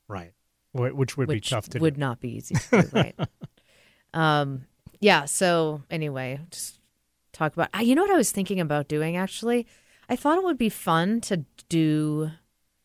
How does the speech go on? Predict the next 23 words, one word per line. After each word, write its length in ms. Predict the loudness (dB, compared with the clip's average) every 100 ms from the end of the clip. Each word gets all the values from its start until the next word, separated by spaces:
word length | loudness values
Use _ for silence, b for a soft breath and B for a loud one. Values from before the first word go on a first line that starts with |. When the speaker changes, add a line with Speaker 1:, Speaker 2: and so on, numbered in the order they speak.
| _ _ _ -4
Speaker 2:
a 80 | -2
show 840 | -2 0 2 2 2 0 -4 -10 -4
on 220 | -2 0
the 80 | 2
dog 380 | 2 2 0 -6
show. 500 | -8 -6 -6 -8 -10 _
Speaker 1:
Mm-hmm. 280 | -4 -4 -6 -10 _ _ _ _ _ _ _
Speaker 2:
And 100 | 0
we've 140 | 2 4
been 140 | 4
on 140 | 4 2
the 100 | 2
air 160 | 0
now 240 | 2 0 -2
for, 320 | -4 -4 -2
it's 280 | -2 -4 -2
gonna 120 | 0
be 120 | 0
five 500 | -2 -2 0 2 0
years 320 | -2 -4 -4 -4
in 140 | -8
February. 840 | -6 -4 -4 -4 -4 -4 -4 -6 _ _ _ _ _ _ _ _ _ _ _ _ 2
And 640 | 4 4 4 0 -2 -8